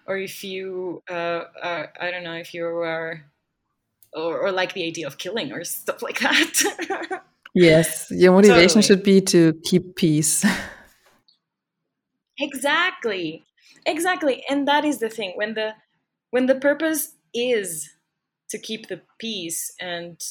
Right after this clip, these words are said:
Speaker 1: to protect the people, um, and you're risking your life for that,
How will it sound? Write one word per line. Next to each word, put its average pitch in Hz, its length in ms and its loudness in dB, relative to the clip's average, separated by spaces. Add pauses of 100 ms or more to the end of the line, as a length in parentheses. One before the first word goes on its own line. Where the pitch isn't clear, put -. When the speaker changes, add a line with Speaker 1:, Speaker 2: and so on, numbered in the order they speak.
(160)
Speaker 1:
to 180 100 -10
protect 208 380 -10
the 185 60 -14
people, 165 540 -14 (520)
um, 165 580 -8 (880)
and 190 120 -10
you're 180 120 -4
risking 180 280 -10
your 165 160 -4
life 156 320 -4
for 151 180 -6
that, - 560 -10